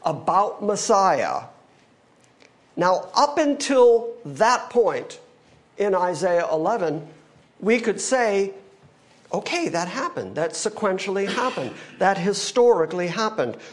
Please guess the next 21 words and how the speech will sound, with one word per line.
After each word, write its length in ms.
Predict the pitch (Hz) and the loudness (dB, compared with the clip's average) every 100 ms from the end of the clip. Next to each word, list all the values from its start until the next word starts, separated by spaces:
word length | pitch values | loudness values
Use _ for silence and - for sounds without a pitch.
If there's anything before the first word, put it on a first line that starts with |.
| - | -4
The 80 | 196 | 0
Messiah 520 | 190 185 214 208 196 | 0 -2 -2 0 -2
did 440 | 175 156 240 220 - | -4 -2 -2 -2 -4
come 320 | 160 147 139 | -2 0 -2
to 80 | 123 | -4
the 100 | 120 | -6
planet. 680 | - 127 101 85 71 58 - _ _ _ _ | -8 -6 -4 -4 -6 -12 -18 _ _ _ _
A 100 | 202 | -8
stem 400 | 196 - 262 262 | -6 0 2 4
of 200 | 240 185 | 2 0
Jesse 520 | 135 214 233 240 220 - | 0 2 2 0 -4 0
actually 460 | 214 233 - 214 | 0 0 -2 -2
did 440 | 175 165 294 254 - | -2 -2 -2 -2 -6
take 300 | 208 202 202 | -2 -2 -2
root, 360 | 190 277 214 - | -4 -2 -2 -4
and 180 | 185 180 | -6 -4
he 120 | 170 143 - | -4 -6 -6
did 460 | 294 285 185 127 - - | 0 2 0 -2 -14 -16
bear 340 | 147 202 208 202 | -4 0 0 -2
fruit. 460 | - 302 190 - | -2 -2 -2 -2
That 260 | 180 180 - | -4 -4 -4